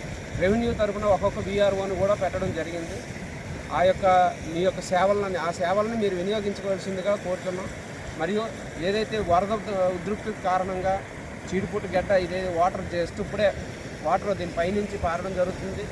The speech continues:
ఎవరూ కూడా ఈ గడ్డల్లో దిగవద్దని, మరియు దానికి సంబంధించి కమ్యూనికేషన్ ఏ విధంగా ప్రాబ్లం రాకుండా ప్రతి ఒక్క సచివాలయంలోనూ కూడా విహెచ్ఎఫ్ సెట్లు పెట్టడం జరిగింది. మరియు ఇక్కడ,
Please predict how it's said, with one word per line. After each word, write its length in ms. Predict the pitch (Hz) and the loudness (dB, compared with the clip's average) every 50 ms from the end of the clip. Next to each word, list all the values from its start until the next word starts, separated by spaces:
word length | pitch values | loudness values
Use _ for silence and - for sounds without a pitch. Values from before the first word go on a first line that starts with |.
| - - - - - - - - 160 | -10 -10 -10 -10 -10 -10 -4 2 2
ఎవరూ 240 | 165 185 202 220 220 | 4 4 4 4 2
కూడా 400 | 196 202 208 214 214 214 208 - - 156 | 2 0 0 2 2 0 0 -2 -2 -2
ఈ 120 | 156 175 175 147 165 | -2 -2 0 2 2
గడ్డల్లో 380 | 170 170 196 202 202 196 156 - - - - - - - - | 4 4 4 4 4 2 2 2 -2 -10 -12 -14 -12 -12 -6
దిగవద్దని, 560 | - 165 175 202 202 208 180 190 196 202 214 247 - - - - - - - - - | -6 -4 -2 -2 -2 -2 -2 -2 -2 -2 -2 -6 -8 -12 -12 -14 -12 -12 -12 -10 -6
మరియు 300 | 143 156 165 185 202 202 208 - - - - - - - - - | -2 -2 0 2 0 0 -2 -6 -10 -12 -12 -12 -12 -12 -4 -2
దానికి 260 | 160 180 196 190 180 | 0 0 0 0 -2
సంబంధించి 520 | - 190 185 202 220 220 220 214 208 220 208 | -2 -4 -2 -2 -2 -2 -2 -2 -4 -4 0
కమ్యూనికేషన్ 680 | - 180 180 202 214 220 214 180 220 220 208 214 214 | 0 2 2 4 2 0 0 -2 -4 -4 -4 -2 0
ఏ 140 | 185 190 208 | 0 0 0
విధంగా 300 | 208 202 208 202 202 208 | 0 0 -2 0 0 0
ప్రాబ్లం 460 | 196 147 160 170 180 196 190 214 208 | 0 2 4 4 4 4 2 -2 -2
రాకుండా 480 | 190 190 190 190 185 202 196 196 202 220 | 0 0 -2 -2 -2 -4 -6 -4 -4 -6
ప్రతి 360 | 214 190 180 170 185 196 202 | -2 -2 -2 -2 0 -2 -2
ఒక్క 500 | 196 185 180 - - 214 220 208 180 - - - - - - - - - - | -2 -2 -2 -4 0 0 2 2 2 0 -2 -10 -14 -14 -14 -14 -12 -2 0
సచివాలయంలోనూ 760 | 180 175 - 220 226 220 220 220 220 214 214 214 208 202 208 | 0 0 4 4 4 4 4 2 -2 -2 -2 -4 -2 -4 -2
కూడా 220 | 190 202 208 214 | -2 0 0 0
విహెచ్ఎఫ్ 680 | 214 208 180 190 208 196 190 202 196 - - 214 196 - | 0 0 -2 -4 -4 -2 -2 -2 -2 -4 -6 -10 -10 -6
సెట్లు 240 | - 202 190 196 202 | -6 -6 -6 -6 -4
పెట్టడం 360 | 175 185 175 180 175 196 196 | -2 -2 -4 -2 -2 -4 -2
జరిగింది. 440 | 180 180 170 185 190 190 196 196 208 - - - - - - - - - - - | 0 0 0 0 0 -2 -4 -4 -8 -10 -10 -14 -14 -14 -14 -14 -14 -14 -10 -2
మరియు 280 | 160 170 196 226 233 247 - - - - - - - - - - - - - - 190 | -2 -2 0 0 -2 -4 -4 -6 -12 -12 -12 -12 -14 -14 -14 -14 -14 -14 -14 -10 -10
ఇక్కడ, 340 | - - 196 175 180 156 - | -8 -4 2 2 2 2 2